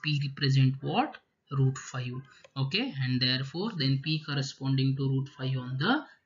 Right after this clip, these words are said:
number line. So this is very simple procedure to locate the irrational on the number line.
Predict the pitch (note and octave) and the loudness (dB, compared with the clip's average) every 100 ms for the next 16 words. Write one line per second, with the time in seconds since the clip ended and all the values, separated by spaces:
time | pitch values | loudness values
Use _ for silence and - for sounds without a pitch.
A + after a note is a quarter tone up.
0 | - C3 B2 B2 B2 B2 B2+ - _ - | -10 -8 -6 -6 -6 -8 -10 -20 _ -2
1 | B3 B3 B3+ B3 A#3 A3+ G#3+ G#3+ F#3+ E3+ | 2 4 4 4 4 4 2 0 -2 0
2 | E3+ E3+ D#3+ D3 D#3+ D3+ A3+ B3 D#3+ D#3 | 0 -2 -2 -4 -4 -2 -2 -4 0 2
3 | D3+ C#3 D3+ C#3+ D3 D3 C#3+ C#3+ C3+ D3 | 2 2 0 0 -2 -4 -2 0 2 4
4 | D3+ D3+ - E3 D#3+ C#3+ C3+ C3+ C#3 C#3 | 2 0 -4 -6 -2 2 4 4 0 2
5 | C#3 C3 C3 C3 C#3 C#4 | 4 4 4 2 2 0